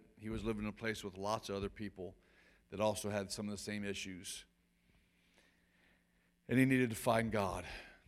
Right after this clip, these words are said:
and we helped him find God. And I'll never forget baptizing Rick myself and praying with Rick at an altar and watching him receive the baptism of the Holy Ghost.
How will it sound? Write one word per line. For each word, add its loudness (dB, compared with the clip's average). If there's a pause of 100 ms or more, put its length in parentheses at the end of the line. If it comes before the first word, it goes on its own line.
(240)
and 0
we 2
helped -2
him -8
find -4
God. -6 (880)
And -10
I'll -6
never -2
forget 0
baptizing 4
Rick 0
myself -6 (4000)
and -8
praying 6
with 0
Rick 2
at 4
an 0
altar 2
and -2
watching 0
him -4
receive -2
the -16
baptism -4
of -4
the -4
Holy -6
Ghost. -12